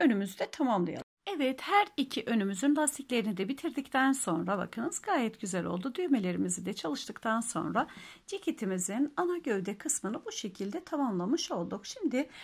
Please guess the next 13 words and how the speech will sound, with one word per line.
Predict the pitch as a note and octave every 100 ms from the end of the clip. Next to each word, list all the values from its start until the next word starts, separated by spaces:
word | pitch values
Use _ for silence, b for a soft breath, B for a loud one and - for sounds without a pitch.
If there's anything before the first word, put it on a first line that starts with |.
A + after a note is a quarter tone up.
| B B
sadece | G4 G#4 C#4+ D4+
kollarının | - D4 C4 B3+ D#4
kenarlarını | D4+ A3+ G#3 F#3 F#3 G3 F#3
da | - A4+
aynı | G4 A#3
lastik | B3 - C#4
çalışması | - A3 - A3 - -
gibi | G#3 A3 - -
ördüğümüz | A3 A3 G#3 A#3 C#4 D4+
zaman | - F3+ E3+ D#4 -
şuradaki | - E4+ - - A3
kol | G#3+ A3
kenarlarımızı | - F3 - - - A3